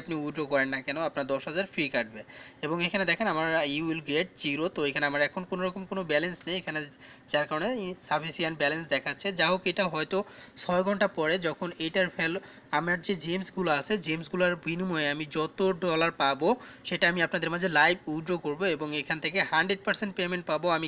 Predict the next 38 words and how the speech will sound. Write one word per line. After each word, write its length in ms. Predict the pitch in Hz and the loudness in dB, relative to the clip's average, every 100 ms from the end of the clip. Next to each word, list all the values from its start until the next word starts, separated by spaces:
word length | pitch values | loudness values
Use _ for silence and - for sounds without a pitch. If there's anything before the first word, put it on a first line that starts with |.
| 143 | 4
গ্যারান্টি 300 | 151 175 170 | 4 4 2
দিচ্ছি। 240 | 147 - - 254 - - - - | -2 -2 -2 -2 -10 -18 -10 -2
তো 60 | 135 - 156 | -2 0 2
এই 60 | 190 | 4
অ্যাপসটা 220 | 196 220 | 4 0
আপনাদেরকে 320 | 196 196 190 190 156 | 0 0 2 2 4
হান্ড্রেড 240 | 196 196 | 2 2
পার্সেন্ট 240 | 208 - 202 | 0 -2 -2
পেমেন্ট 240 | 175 170 175 | -2 -2 -4
করবে, 160 | 165 175 165 | -2 2 2
আমি 80 | 156 | 2
গ্যারান্টি 300 | 147 151 143 127 | 2 4 2 -4
দিচ্ছি। 200 | 120 - 117 | -8 -8 -6
যদিও 240 | 147 170 208 | -4 0 2
অ্যাপসটা 280 | 185 - 180 143 | 0 0 -2 -2
নতুন, 280 | 147 - 165 226 | -8 -6 -6 -4
সেম 160 | 180 175 160 | -2 -2 -2
পিভটের 400 | 151 156 151 143 | -2 -2 -2 -4
মতো, 220 | 131 - 226 - - - - | -6 -2 -2 -4 -12 -16 -4
তো 40 | 151 | -2
আমি 120 | 151 156 | 0 2
তারপরেও 320 | 156 156 196 202 | 2 4 2 2
গ্যারান্টি 300 | 160 165 170 170 | 4 4 4 0
দিয়ে 120 | 165 147 | 0 0
দিলাম, 180 | 147 214 170 | 2 0 0
যদি 160 | 156 156 | -4 -4
পেমেন্ট 260 | 151 151 143 - | -2 -2 -4 2
না 80 | 160 185 | 4 4
পান 120 | 160 185 | 0 0
তাহলে 200 | 156 156 143 | 2 4 4
আমার 140 | 143 | 2
কাছ 100 | 139 - | 0 -2
থেকে 140 | 135 135 | -2 -2
নেবেন। 200 | 120 113 101 - - - | -2 -6 -10 -14 -16 -10
তো 60 | 170 160 | -6 2
যাই 80 | 185 | 2
হোক 80 | 196 | 4
ভিউয়ার্স, 220 | 214 220 | 2 2